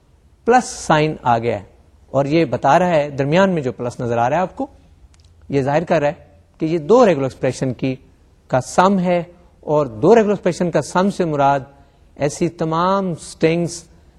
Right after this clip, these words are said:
کی پاسبلٹیز کا یونین ہے جو پہلے پارٹ سے جنریٹ ہوتی ہوں اور دوسرے پارٹ سے جنریٹ ہوتی ہوں۔ آج کے لیکچر کے سلسلے میں نان کریڈٹ ٹاسک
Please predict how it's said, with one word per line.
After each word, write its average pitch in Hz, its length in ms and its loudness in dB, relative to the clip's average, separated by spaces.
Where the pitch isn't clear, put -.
کی 180 340 -2
پاسبلٹیز 208 760 0
کا 190 180 6
یونین 214 600 0
ہے 151 260 -2
جو 156 180 -2
پہلے 180 400 -2
پارٹ 196 280 4
سے 214 80 -2
جنریٹ 185 280 -4
ہوتی 185 260 -2
ہوں 196 120 -4
اور 151 280 2
دوسرے 170 320 0
پارٹ 127 260 2
سے - 100 -10
جنریٹ 113 280 -6
ہوتی - 220 -12
ہوں۔ - 60 -18
آج 160 380 2
کے 180 380 0
لیکچر 147 400 -2
کے 185 140 0
سلسلے 165 400 -4
میں 139 160 -4
نان 175 440 0
کریڈٹ 151 380 -4
ٹاسک 147 340 2